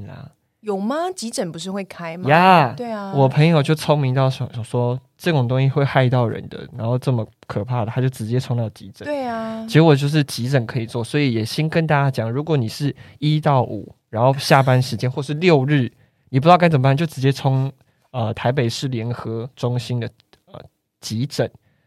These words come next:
Speaker 1: 就是公费急-，
Speaker 2: 各大急诊都有吧？
Speaker 1: 对，
Speaker 2: 各大医院的急诊。
Speaker 1: 公费，公费，因为他们都有一个采检区，
Speaker 2: 嗯，嗯，
Speaker 1: 所以请不要，就是有些，有时候那个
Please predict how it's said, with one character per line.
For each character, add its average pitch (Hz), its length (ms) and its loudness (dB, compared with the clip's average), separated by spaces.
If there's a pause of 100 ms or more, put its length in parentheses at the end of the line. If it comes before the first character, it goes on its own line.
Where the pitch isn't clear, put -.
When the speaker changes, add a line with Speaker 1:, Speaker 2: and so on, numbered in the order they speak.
Speaker 1:
就 151 100 -2
是 165 100 2
公 156 320 6
费 143 240 4
急-， - 120 -8
Speaker 2:
各 311 100 2
大 277 220 -2
急 185 220 -10
诊 170 260 -10
都 156 200 -10
有 156 180 -10
吧？ 123 160 -6
Speaker 1:
对， 127 120 2
Speaker 2:
各 180 120 4
大 196 140 -2
医 - 40 -8
院 - 0 -
的 175 80 2
急 127 80 0
诊。 - 60 -8
Speaker 1:
公 147 200 -2
费， 131 240 0
公 95 60 -12
费， - 100 -20
因 156 100 0
为 180 60 2
他 170 140 2
们 151 140 4
都 143 100 2
有 120 100 2
一 117 100 -2
个 120 100 0
采 107 220 -6
检 104 220 -6
区， - 360 -12
Speaker 2:
嗯， - 80 -20
嗯， - 160 -20
Speaker 1:
所 165 140 2
以 165 80 4
请 127 320 2
不 131 160 0
要， 135 140 0
就 - 120 -2
是 190 80 2
有 135 100 4
些， 156 240 2
有 113 120 0
时 113 100 -4
候 139 100 2
那 151 140 0
个 110 240 -6